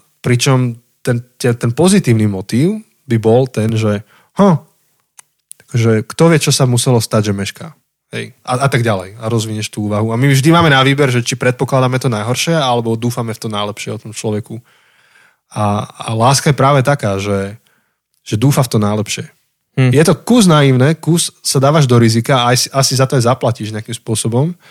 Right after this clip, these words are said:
Speaker 1: Ale láska je taká, že pripisuje človeku to najveľkorysejšie správanie, eh, najveľkorysejšie vysvetlenie jeho správania.
Speaker 2: Hm. Myslím si, že, že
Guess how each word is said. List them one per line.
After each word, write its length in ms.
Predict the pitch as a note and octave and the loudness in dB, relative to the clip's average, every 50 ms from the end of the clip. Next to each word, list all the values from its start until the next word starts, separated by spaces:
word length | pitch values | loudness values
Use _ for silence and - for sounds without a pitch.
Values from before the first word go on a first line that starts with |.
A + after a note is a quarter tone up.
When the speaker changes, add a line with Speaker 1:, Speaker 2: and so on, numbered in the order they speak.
| - _ _ _ _ _ _ _ _ | -20 _ _ _ _ _ _ _ _
Speaker 1:
Ale 160 | _ C3+ A#2 | _ 0 2
láska 300 | A#2 B2+ D3 D#3+ - - | 2 4 2 2 2 0
je 80 | F3 D#3 | 0 0
taká, 260 | - F#3 - C3 A2+ G#2 | 0 -2 0 0 -2 0
že 340 | G2+ G#2 G#2+ G#2 G#2+ A2+ A#2 - _ _ _ _ _ _ _ _ _ _ _ _ _ _ _ _ _ _ _ _ _ _ | 0 0 0 -2 -2 -4 -8 -12 _ _ _ _ _ _ _ _ _ _ _ _ _ _ _ _ _ _ _ _ _ _
pripisuje 420 | - C#3+ D3+ - D#3 C3 - C3 A#2+ | -2 -2 0 0 0 2 2 2 0
človeku 320 | - - C3+ C3 B2 - | 2 2 2 2 2 0
to 100 | B2+ - B2+ | -2 -2 0
najveľkorysejšie 840 | A#2+ A#2+ A#2+ B2 C3 B2+ A#2+ - A#2 A2+ G#2+ - A2+ G#2+ - A#2 G#2+ | 0 2 2 4 2 2 2 0 0 0 0 -2 -4 -6 -4 -6 -6
správanie, 500 | - - A#2 A2+ A2+ A2 G#2 G2+ G2+ G2+ | -4 -4 -2 -2 0 -2 -2 -4 -6 -4
eh, 260 | - A#2+ A#2 G#2+ G#2+ - | 0 0 2 2 0 -2
najveľkorysejšie 920 | - A#2+ B2 C3+ D3 C#3+ B2+ - - - C3 B2 B2 A#2+ - C3 A#2+ - | -2 0 0 2 2 0 0 -2 -2 0 0 2 2 0 0 -2 -2 0
vysvetlenie 480 | A#2 A#2 A#2 - C3 A#2+ - A2+ G#2+ G#2+ | 0 -2 0 -2 -4 -4 -2 -4 -4 -4
jeho 140 | G#2 G#2+ G#2 | -6 -6 -8
správania. 560 | - - - A2 G#2 G#2 G#2 G2 F#2+ G2+ - _ _ _ _ _ | -8 -6 -4 -4 -4 -4 -6 -8 -10 -14 -18 _ _ _ _ _
Speaker 2:
Hm. 180 | - A#2+ A#2 A#2+ - _ _ _ _ _ _ _ _ _ _ _ _ _ _ _ - - - - _ - - - _ _ _ _ _ _ _ _ _ _ _ _ _ _ _ _ _ _ _ _ _ _ _ _ _ _ _ _ _ _ _ _ _ _ _ _ _ _ _ _ _ | -4 -4 -4 -4 -8 _ _ _ _ _ _ _ _ _ _ _ _ _ _ _ -14 -14 -14 -20 _ -20 -20 -20 _ _ _ _ _ _ _ _ _ _ _ _ _ _ _ _ _ _ _ _ _ _ _ _ _ _ _ _ _ _ _ _ _ _ _ _ _ _ _ _ _
Myslím 360 | C#3+ C3 C#3+ D#3 - - F#3+ F#3 | 2 4 4 4 4 4 2 2
si, 220 | - - D3+ C#3 | 2 2 2 4
že, 340 | C3 C3 A#2+ A#2+ A#2+ A2+ - | 4 4 4 4 4 2 -2
že 180 | - A#2+ A#2+ | -4 -4 -4